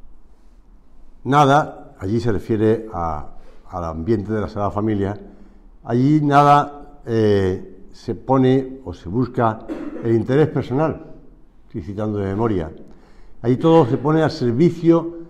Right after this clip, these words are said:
del grandioso juego de Dios con los hombres, que es la redención. Nadie se reserva nada".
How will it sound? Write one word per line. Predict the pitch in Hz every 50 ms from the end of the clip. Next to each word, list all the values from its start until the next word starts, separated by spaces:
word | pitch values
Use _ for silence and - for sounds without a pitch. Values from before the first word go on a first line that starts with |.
| - - - - - -
del | 117 110 135 131 123 117
grandioso | 123 120 120 123 120 117 131 156 180 175 - - 165 139
juego | - - 156 160 151 151 143
de | 135 131
Dios | 127 135 147 147 127 -
con | - - 117
los | 107 104 95 -
hombres, | 143 147 147 135 143 147 143 143
que | - - 139
es | 131 113 117 113
la | 123 104
redención. | 95 98 107 101 92 87 80 - - 120 110 90 76 71 - - - - - - - - - - - - - - - - - - - - - - -
Nadie | 123 127 147 170 185 175 175 175 185 175
se | - - 147 127
reserva | 117 101 - 135 135 123 113 107
nada". | 95 85 87 76 - -